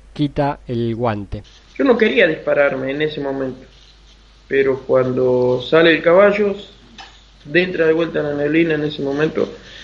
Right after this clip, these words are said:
Speaker 2: sabe que veo pasar otra nave, ¿no? Yo lo veo pasar. Miro así, pasó una. Y otra que venía de este otro lado, remontando. En ese momento yo digo, "La nave que estaba abajo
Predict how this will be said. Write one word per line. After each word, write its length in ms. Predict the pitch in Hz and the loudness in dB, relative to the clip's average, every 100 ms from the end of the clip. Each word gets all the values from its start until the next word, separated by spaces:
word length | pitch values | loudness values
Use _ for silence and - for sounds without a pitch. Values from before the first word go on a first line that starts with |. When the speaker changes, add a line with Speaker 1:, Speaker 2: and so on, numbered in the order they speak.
| - - - - | -20 -20 -20 -18
Speaker 2:
sabe 420 | - 160 170 160 | 0 4 6 4
que 760 | - 151 143 139 135 131 143 127 127 - | 2 2 4 4 2 0 -4 -10 -14 -12
veo 380 | 147 226 196 | 2 4 6
pasar 280 | 151 - 160 | 4 0 2
otra 240 | 160 160 151 | 2 0 -2
nave, 460 | 147 139 - - - - - | 0 0 -2 -6 -14 -20 -12
¿no? 260 | 143 165 185 - - - - - | -6 -6 -8 -18 -20 -20 -20 -14
Yo 260 | 147 180 196 | 0 4 4
lo 180 | 143 143 | 4 2
veo 220 | 143 135 | 0 -2
pasar. 320 | 160 - - - - - - - - | -6 -10 -12 -14 -20 -20 -20 -20 -14
Miro 280 | 160 175 170 | -6 -2 -2
así, 280 | 160 - 208 | -2 -4 -4
pasó 440 | - - 147 - | -4 -4 -4 0
una. 240 | 156 143 - - - - - - - - | -2 -2 -4 -12 -20 -20 -20 -20 -20 -14
Y 180 | - 151 | -2 4
otra 280 | 180 185 170 | 6 6 2
que 80 | 151 | 2
venía 260 | 156 160 160 | 2 2 2
de 80 | |
este 120 | 160 160 | 4 2
otro 260 | 156 156 | 4 4
lado, 320 | 160 196 202 - - | 6 4 2 -4 -6
remontando. 640 | 139 139 139 151 135 135 - - - - - - - - - - - - | -4 -2 0 0 0 -2 -14 -20 -20 -20 -20 -20 -20 -20 -20 -20 -20 -14
En 160 | 143 | -8
ese 180 | 143 - | -6 -4
momento 420 | 139 139 160 160 | -2 2 2 2
yo 140 | 151 143 | 0 0
digo, 220 | 135 131 | 2 2
"La 100 | 127 | 2
nave 260 | 131 143 139 | 2 2 2
que 60 | |
estaba 280 | 135 139 135 | 0 0 2
abajo 500 | 131 151 151 180 175 | 4 4 4 0 0